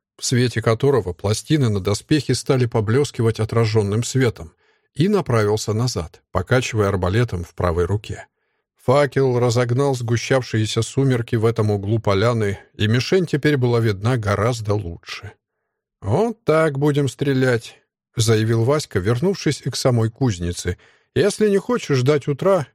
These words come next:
то придется метить по факелу». «Сойдет», — кивнул Калаврат в предвкушении забавы. «Заряжай». «Смотри и учись, боярин», заявил Васька Волк, упершись ногой в арбалетное стремя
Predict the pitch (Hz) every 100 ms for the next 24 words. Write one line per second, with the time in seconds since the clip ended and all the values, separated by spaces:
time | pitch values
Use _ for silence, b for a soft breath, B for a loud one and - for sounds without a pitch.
0 | _ _ _ _ - 196 165 160 165 175
1 | 147 135 131 127 - 131 - 85 - 62
2 | 62 - _ _ _ _ _ _ _ _
3 | _ - 127 165 127 87 - _ _ -
4 | 120 123 120 117 113 113 143 131 _ -
5 | 104 - 107 107 107 113 123 123 85 69
6 | - - 101 170 233 165 - - _ _
7 | _ _ _ _ _ _ _ - 135 143
8 | 160 156 156 135 165 135 90 98 131 110
9 | 90 _ _ _ _ _ _ 101 92 143
10 | 185 226 165 180 - 139 135 175 165 -
11 | 147 123 147 123 - - 120 110 110 104
12 | 107 110 113 104 104 104 - 143 151 139